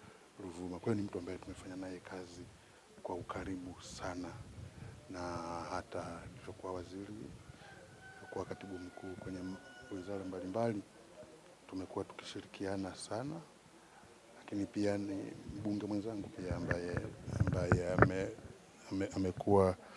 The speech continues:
uh, mfano wetu sisi wabunge wapya ambao tumeingia kwenye bunge hili. Kwa hiyo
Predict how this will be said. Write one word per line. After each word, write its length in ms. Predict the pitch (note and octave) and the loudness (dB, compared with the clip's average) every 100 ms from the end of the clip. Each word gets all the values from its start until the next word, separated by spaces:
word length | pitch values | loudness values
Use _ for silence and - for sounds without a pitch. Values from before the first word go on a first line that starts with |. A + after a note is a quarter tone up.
| - - - - - - | -8 -6 -6 -8 -2 6
uh, 440 | G2 F#2 F2+ F2+ | 10 10 8 6
mfano 520 | F2+ - G2 G2 F#2+ - | 4 6 6 6 4 2
wetu 360 | G2+ F#2+ - F#2+ | 2 2 0 -4
sisi 320 | - G#2 - | -4 -4 4
wabunge 640 | G2 F#2 F#2+ F#2+ F2+ F#2 | 4 4 2 0 2 4
wapya 440 | F#2 F#2 F#2+ G2 G2 | 4 4 2 0 0
ambao 200 | F#2+ F#2 | 0 -4
tumeingia 520 | - G#2 F#2+ F#2+ F2 | -6 -8 -6 -4 -4
kwenye 260 | F#2 F#2 | 0 0
bunge 240 | F2+ F2+ F#2 | 0 0 0
hili. 320 | F2 F2+ F#2+ | 0 0 0
Kwa 140 | G#2+ | 4
hiyo 240 | A2+ A2+ | 8 8